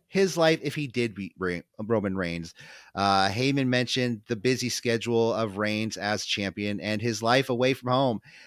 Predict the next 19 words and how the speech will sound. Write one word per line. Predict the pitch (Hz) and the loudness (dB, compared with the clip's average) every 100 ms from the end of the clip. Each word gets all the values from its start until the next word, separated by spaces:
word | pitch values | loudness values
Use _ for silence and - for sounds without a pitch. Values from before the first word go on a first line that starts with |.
| - - | -20 -2
He | 185 | 2
suggested | 180 180 202 220 - 214 | 2 4 6 6 4 0
that, | 156 - _ | 0 0 _
<clears throat> | - - - _ _ _ _ _ _ 123 | -4 -4 -6 _ _ _ _ _ _ 2
that | 131 104 | 2 6
Rhodes | 147 190 185 | 8 10 8
and | 135 147 | 2 0
his | 127 | 0
wife | 113 139 147 - | 4 6 6 2
wouldn't | 117 156 143 | 0 0 0
be | 139 123 | -4 0
happily | 143 151 160 139 | 2 2 0 -2
married | 127 139 131 113 | 0 2 2 0
if | 95 110 - | -2 -4 0
Rhodes | 120 135 117 | 2 4 2
<laughs> | |
won | 110 123 151 | 0 0 0
the | 135 | -4
title, | - - 165 156 113 110 | -2 4 6 8 4 2